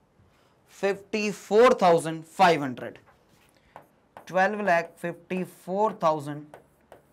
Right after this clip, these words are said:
फ़ाइव हंड्रेड। अब आने वाला मेरे पास नेट प्रॉफिट, ट्वेल्व लाख फिफ्टी फ़ोर थाउजेंड फ़ाइव हंड्रेड।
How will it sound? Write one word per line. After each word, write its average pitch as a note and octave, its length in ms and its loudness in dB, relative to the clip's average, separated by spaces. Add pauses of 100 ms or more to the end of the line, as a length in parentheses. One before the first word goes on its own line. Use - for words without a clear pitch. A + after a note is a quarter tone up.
(360)
फ़ाइव D3 320 0
हंड्रेड। B2+ 360 -12 (2000)
अब F3+ 140 2
आने E3 260 0
वाला E3+ 280 2
मेरे D#3 200 -4
पास E3+ 340 -2
नेट D3+ 520 -6
प्रॉफिट, B2 460 -6 (1120)
ट्वेल्व F3 300 -2
लाख F3+ 220 0
फिफ्टी E3+ 320 -12
फ़ोर E3 340 -6
थाउजेंड D#3 320 -4 (1700)
फ़ाइव C3+ 260 -6
हंड्रेड। B2 380 -16